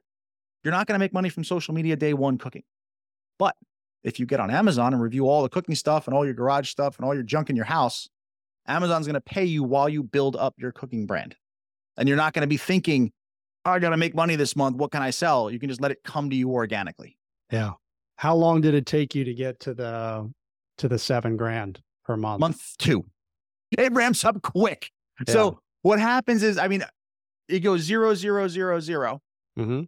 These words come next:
Speaker 1: And then I got approved for their onsite. And I had had, because I had a friend who was doing this before. So while I was waiting for my onsite, I was banking videos.
Speaker 2: Mm.
Speaker 1: I put forty videos up day one. And then the line just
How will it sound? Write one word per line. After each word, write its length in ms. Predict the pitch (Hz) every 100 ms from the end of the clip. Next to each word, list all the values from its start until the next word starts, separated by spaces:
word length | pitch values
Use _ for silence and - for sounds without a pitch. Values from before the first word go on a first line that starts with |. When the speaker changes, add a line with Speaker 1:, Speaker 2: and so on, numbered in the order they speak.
| -
Speaker 1:
And 220 | 156 165
then 240 | 160 160 -
I 380 | 143 156 151 131 -
got 180 | 165 180
approved 440 | 196 - 190 190
for 140 | - 170
their 140 | 175
onsite. 560 | - 147 135 107 107 - _ _ _ _ _ _ _ _ _
And 120 | 143
I 120 | 156
had 120 | 190 180
had, 560 | 170 196 180 156 147
because 220 | 139 165 165
I 40 |
had 80 | 175
a 40 |
friend 300 | 175 - 180
who 80 | 160
was 120 | 151
doing 220 | 131 147 135
this 140 | 120
before. 380 | 117 _ - - _ _ _ _ _
So 140 | -
while 240 | 143 156 165
I 100 | 180
was 160 | 180
waiting 380 | 143 151 175 180
for 160 | 165 156
my 120 | 151
onsite, 440 | 135 147 139 135
I 60 | 107
was 140 | 127
banking 440 | 113 127 127 123 110
videos. 420 | 104 98 - - _ _ _ _ _ _ _ _
Speaker 2:
Mm. 120 | 117 107
Speaker 1:
I 100 | 110
put 180 | 127
forty 380 | - - 165 160
videos 340 | 147 143 131 120
up 120 | -
day 120 | 117
one. 280 | 101 92 - _ _ _ _ _ _ _
And 100 | 127
then 160 | 127 117 117
the 160 | 127
line 240 | 131 131
just 120 | 113